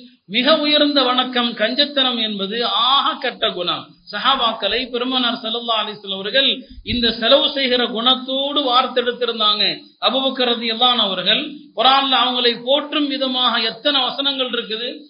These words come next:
அவங்க மூணு சந்தர்ப்பங்கள்ல தன்னுடைய மொத்த செல்வத்தையும் தர்மம் செஞ்சாங்க. இது மத்த முஸ்லிம்களுக்கு கூடாது, அதை நான் சொல்லிக் கொள்றேன்.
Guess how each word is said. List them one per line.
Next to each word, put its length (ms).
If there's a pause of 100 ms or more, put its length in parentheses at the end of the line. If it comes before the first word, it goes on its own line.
(160)
அவங்க 260
மூணு 420
சந்தர்ப்பங்கள்ல 1080 (520)
தன்னுடைய 440
மொத்த 520
செல்வத்தையும் 760
தர்மம் 340
செஞ்சாங்க. 340 (640)
இது 320
மத்த 300
முஸ்லிம்களுக்கு 720
கூடாது, 500
அதை 240
நான் 200
சொல்லிக் 280
கொள்றேன். 300